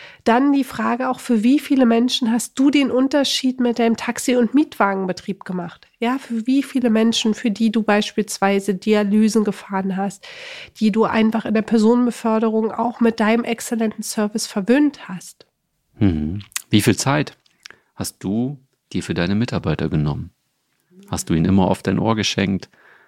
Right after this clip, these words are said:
Speaker 2: Haben sie die Möglichkeit gehabt, mit dir zu reden? Konntest du mit ihnen reden? Auch das, finde ich, ist eine ganz wichtige Frage.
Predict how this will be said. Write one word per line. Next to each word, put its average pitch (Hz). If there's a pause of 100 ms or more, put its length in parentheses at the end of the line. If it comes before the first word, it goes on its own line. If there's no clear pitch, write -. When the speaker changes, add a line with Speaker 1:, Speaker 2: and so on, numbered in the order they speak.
(240)
Speaker 2:
Haben 85
sie 80
die 80
Möglichkeit 87
gehabt, -
mit 82
dir 85
zu -
reden? 92 (120)
Konntest 82
du 98
mit 95
ihnen 85
reden? 82 (320)
Auch -
das, 104
finde 85
ich, 78
ist 90
eine 87
ganz 87
wichtige -
Frage. 80